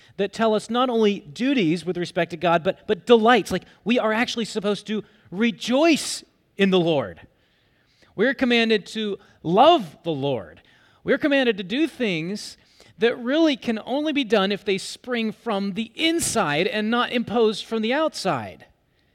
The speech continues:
This is what we encounter when we read Scripture. Often we can think that when it comes to the Old Testament, the standards were really high and the rules were really strict, and when we come to the New Testament, not so strict.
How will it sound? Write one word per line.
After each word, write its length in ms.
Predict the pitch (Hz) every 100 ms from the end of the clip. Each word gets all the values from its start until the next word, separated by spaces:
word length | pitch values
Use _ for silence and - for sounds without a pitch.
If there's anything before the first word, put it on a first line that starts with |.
| _ _ - 208
This 460 | 175 320 349 -
is 260 | 202 233 -
what 180 | 233 190
we 120 | 190
encounter 460 | 180 196 160 151
when 160 | 143 156
we 100 | 151
read 240 | 147 147
Scripture. 560 | - - 269 - 170 185 - - - _ _ _
Often 480 | 269 302 285 226 202
we 160 | 214 220
can 180 | 214
think 420 | 175 - 247 208 - _ 160
that 360 | 196 - _ _ _ _ _
when 120 | -
it 40 | 185
comes 160 | 247
to 60 | 180
the 100 | 185
Old 260 | 220 247 -
Testament, 420 | 202 139 165 170
the 80 | 165
standards 480 | - 202 196 185
were 140 | 160 147 _ -
really 440 | 156 233 277 294
high 400 | 240 254 247 185
and 260 | 170 180 185
the 80 | 180
rules 460 | 196 226 226 180
were 200 | 180 170 - -
really 380 | 175 262 339
strict, 420 | 302 - 226 202 214
and 80 |
when 80 | 214
we 80 | 220
come 140 | 240
to 60 | 240
the 100 | 220
New 100 | 262
Testament, 440 | 262 233 220 220 -
not 300 | 233 262 269
so 140 | 226
strict. 500 | 196 - 147 104 -